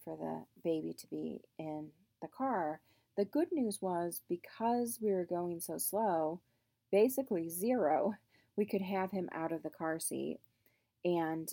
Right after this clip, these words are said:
um, for a while, he stood on my daughter's lap, and then he stood on my lap. So he kinda saw, I don't know, you know, he's one. I don't know how much he understood we were doing, but,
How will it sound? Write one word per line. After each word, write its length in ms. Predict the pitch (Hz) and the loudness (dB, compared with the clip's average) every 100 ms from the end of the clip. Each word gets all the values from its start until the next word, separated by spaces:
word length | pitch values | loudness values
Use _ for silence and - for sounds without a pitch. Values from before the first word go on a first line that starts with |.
| - | -10
um, 280 | 165 160 160 | -8 -8 -6
for 120 | 180 | -2
a 80 | 175 | 0
while, 360 | 170 175 175 175 | 0 2 2 0
he 140 | 175 | -2
stood 260 | 175 - 165 | -4 -4 -4
on 80 | 160 | -4
my 120 | 160 | -4
daughter's 440 | 170 165 160 170 | -2 -2 -2 -4
lap, 320 | 165 160 160 - | -4 -4 -6 -8
and 160 | - 160 | -10 -8
then 140 | 156 | -8
he 320 | 160 160 151 - - | -8 -8 -8 -10 -12
stood 280 | - 175 | -8 -6
on 120 | 160 156 | -6 -6
my 200 | 156 156 | -4 -4
lap. 400 | 160 156 160 - _ _ | -2 -2 -4 -8 _ _
So 140 | - 466 | 4 4
he 100 | 508 | 4
kinda 340 | 226 165 165 | 0 0 0
saw, 360 | 160 160 147 151 | -2 -2 -2 -2
I 100 | 214 | -2
don't 180 | 247 190 | -2 -2
know, 240 | 160 160 196 | -4 -6 -8
you 100 | 202 | -6
know, 160 | 165 196 | -6 -4
he's 200 | 277 - | -6 -4
one. 320 | 143 143 160 - | -6 -6 -6 -8
I 60 | 170 | -6
don't 160 | 156 | -4
know 100 | 151 | -4
how 120 | 156 | -4
much 180 | 151 160 | -4 -6
he 80 | - | -10
understood 480 | 156 160 - 151 - _ _ _ _ _ _ | -10 -12 -8 -10 -10 _ _ _ _ _ _
we 100 | 180 | 0
were 160 | 170 165 | 2 2
doing, 480 | 160 156 151 156 156 | 2 0 0 -2 -2
but, 340 | 151 147 - | 0 0 -2